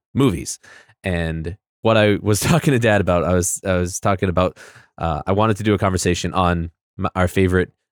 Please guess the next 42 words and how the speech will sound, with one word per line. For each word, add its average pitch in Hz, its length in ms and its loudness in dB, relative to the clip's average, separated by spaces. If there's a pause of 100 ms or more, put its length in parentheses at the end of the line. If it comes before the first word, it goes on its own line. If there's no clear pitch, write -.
(120)
needle 95 280 2
drops. 73 260 -6
And 87 80 -4
what 104 120 0
a 104 60 0
needle 131 220 2
drop 104 320 0
is, 90 160 0
is, 90 160 -2
like, 87 160 -2
when 92 140 -2
there's 85 160 -2
a 82 40 -4
song 101 560 0 (280)
in 98 120 0
a 92 60 2
movie, 80 480 -4 (600)
uh, 80 200 0
that's 95 220 -2
not, 107 180 0
like, 90 320 0 (480)
it's - 140 -10
not, 110 120 0
like, 104 160 0
a 98 60 -2
sing-along 92 640 2
part 87 200 0
of 80 100 -4
the 82 100 -4
song, 82 340 -2
or 82 80 0
it's 80 240 -6
not, 80 140 -4
like, 82 100 -6
a 82 60 -2
song 92 320 -2
that 85 100 -2
was 85 160 -4
made 90 380 -2
for 90 240 0
the 87 60 2
movie. 80 420 0